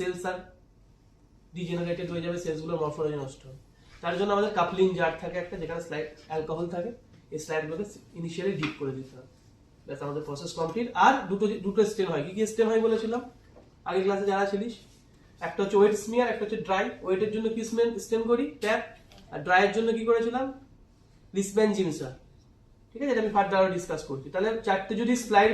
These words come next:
বানানো হয়, দুটোকে আমরা ওয়েট ফিক্স করবো, আর দুটো শুধু এয়ার ড্রাই হতে রেখে দেবো।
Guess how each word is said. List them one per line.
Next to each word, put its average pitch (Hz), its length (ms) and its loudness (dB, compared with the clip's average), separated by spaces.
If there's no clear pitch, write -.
বানানো 214 280 4
হয়, 254 160 2
দুটোকে 202 320 2
আমরা 208 140 4
ওয়েট 202 200 6
ফিক্স 220 220 -6
করবো, 240 240 2
আর 190 100 -2
দুটো 190 220 -4
শুধু 208 140 -4
এয়ার 175 200 0
ড্রাই 165 180 2
হতে 196 200 0
রেখে 139 180 -6
দেবো। - 140 -12